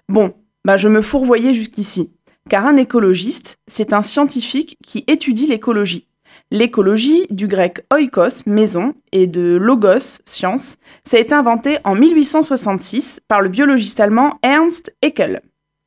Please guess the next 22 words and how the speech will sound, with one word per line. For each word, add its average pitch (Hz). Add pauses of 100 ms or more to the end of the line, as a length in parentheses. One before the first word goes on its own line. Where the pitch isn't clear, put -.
(280)
Alors, 196
l'écologie, 247
en 269
fait, 285
c'est 220
la 202
science 226 (100)
qui 220
étudie 254
la 226
dynamique 196
des 190
populations 196
et 196
des 185
peuplements, 196 (280)
qui 220
étudie 254
le 226
fonctionnement 208
des 196
écosystèmes 226